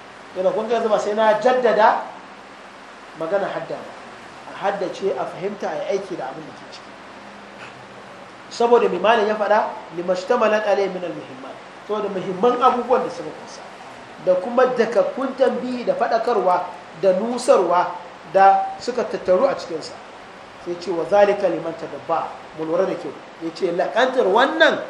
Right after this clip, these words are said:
liman tadabbarahu," ga wanda ya lura. Ba kowa da kowa ba, liman tadabbarahu, ga wanda ya lura da wannan.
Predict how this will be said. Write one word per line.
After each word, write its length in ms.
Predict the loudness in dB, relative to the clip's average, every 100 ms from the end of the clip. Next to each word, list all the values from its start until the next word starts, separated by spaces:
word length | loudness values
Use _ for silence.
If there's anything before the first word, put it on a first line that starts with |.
| -14 -12 -8
liman 420 | 0 4 4 4
tadabbarahu," 760 | 0 0 -4 0 2 2 0 -8 -14 -18 -10
ga 60 | 2
wanda 220 | 2 2
ya 80 | -2
lura. 280 | -8 -12 -14 -18 -20 -20 -20 -20 -20 -20 -20 -20 -12 2
Ba 280 | 4 4 2
kowa 300 | 2 6 6
da 100 | 6
kowa 260 | 2 0 2
ba, 100 | 2
liman 440 | 0 0 2 2 0
tadabbarahu, 720 | -4 -4 -4 0 4 4 2 -4 -14 -18 -20 -6
ga 60 | 2
wanda 360 | 2 2 4
ya 160 | 6 6
lura 280 | 2 2 2
da 100 | 2
wannan. 260 | -2 -6